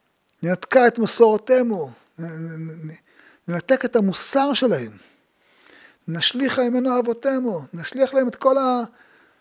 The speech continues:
את כל המוסר, את כל ה-, כל הכבלים שכובלים אותם.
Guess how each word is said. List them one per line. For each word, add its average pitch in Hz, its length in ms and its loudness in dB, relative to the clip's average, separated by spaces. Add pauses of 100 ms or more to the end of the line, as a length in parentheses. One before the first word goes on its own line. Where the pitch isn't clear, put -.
(280)
את - 100 -16
כל 269 200 4
המוסר, 247 1000 -2
את - 80 -8
כל 247 200 0
ה-, 226 80 -2
כל 262 280 4
הכבלים 262 580 0
שכובלים 170 540 -2
אותם. 131 260 -10